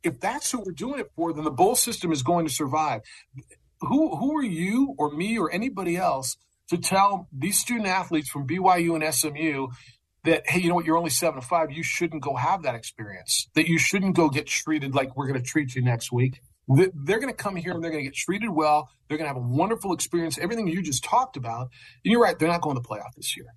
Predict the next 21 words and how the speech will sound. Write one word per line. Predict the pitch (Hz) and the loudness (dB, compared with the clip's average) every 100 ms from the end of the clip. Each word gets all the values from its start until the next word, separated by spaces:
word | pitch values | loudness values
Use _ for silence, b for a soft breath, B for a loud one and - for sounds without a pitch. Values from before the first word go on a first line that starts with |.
| _ - | _ 0
And, | 156 151 | 2 4
and, | 165 160 - | 2 2 2
and | 156 | 2
in | 151 | 2
an | 139 | 0
expanded | 127 - 180 202 | -2 0 0 0
playoff, | - 202 220 - | 2 2 2 0
they're | 160 170 _ | -2 -2 _
probably | - 185 196 185 180 | 2 2 2 -4 -2
not | 175 165 | -4 -2
going | 165 170 170 165 | -2 0 0 -2
with | 160 156 | -2 -4
seven | - 156 165 | -2 -4 -4
and | 131 | 0
five | 151 156 | 0 0
records | 147 139 156 139 | -4 -6 -8 -6
like | 139 131 | -6 -2
they | 139 | 0
are | 135 | 2
this | 135 240 - | 2 -2 -6
year. | - | -12